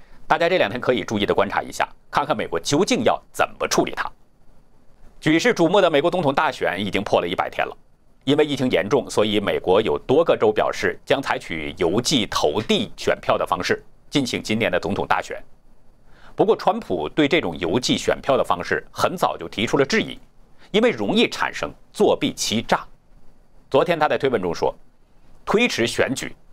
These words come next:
直到人们能够适当、有保障和安全的投票。”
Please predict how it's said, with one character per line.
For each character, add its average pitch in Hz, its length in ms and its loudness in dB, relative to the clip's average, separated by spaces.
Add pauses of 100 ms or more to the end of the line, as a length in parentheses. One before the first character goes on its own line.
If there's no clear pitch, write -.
(120)
直 143 100 2
到 190 140 4
人 120 100 2
们 143 120 0
能 95 100 -2
够 139 100 4
适 151 300 0
当、 165 240 -2 (160)
有 113 180 2
保 73 300 -2
障 123 260 0
和 - 240 -2 (140)
安 139 180 -2
全 - 140 0
的 101 60 0
投 170 160 -2
票。” 117 200 0